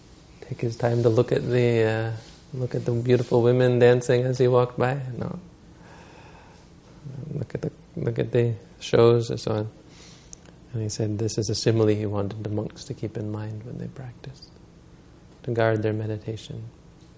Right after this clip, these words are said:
My teacher likened it, I'm not sure, I think it's in the, in the Visuddhimagga actually, but he, he brought up this simile of, uh,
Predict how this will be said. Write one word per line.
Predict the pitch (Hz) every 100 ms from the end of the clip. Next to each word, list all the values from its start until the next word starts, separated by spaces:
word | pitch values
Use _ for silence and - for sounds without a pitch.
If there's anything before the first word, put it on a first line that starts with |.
| - - - - - - - - -
My | 120
teacher | 113 123 -
likened | 113 113 110 113 113
it, | 110 - - -
I'm | 120
not | 131 160
sure, | - 123
I |
think | - 160
it's | 135
in | 127
the, | 117 - -
in | 127
the | 117
Visuddhimagga | 117 113 117 113 110 107
actually, | 104 104 101 - 107 107 107 -
but | 120 107
he, | 113 113 131
he | 123
brought | 113 113
up | 107
this | 113 110
simile | 120 113 110 107
of, | 104 - - - - - - -
uh, | 123 113 110 107